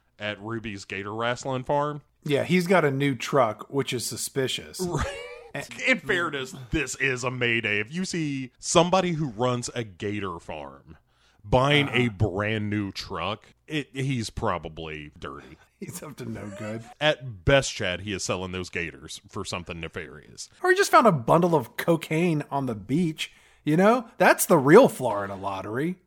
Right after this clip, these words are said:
Speaker 1: I don't know how it would change my life, but if I found a bag of cocaine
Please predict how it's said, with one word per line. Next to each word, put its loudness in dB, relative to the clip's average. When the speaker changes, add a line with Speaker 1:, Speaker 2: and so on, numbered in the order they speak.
Speaker 1:
I 10
don't 4
know 10
how 6
it -2
would 0
change 0
my 6
life, 0
but 8
if 8
I 10
found 4
a 2
bag 2
of -4
cocaine -4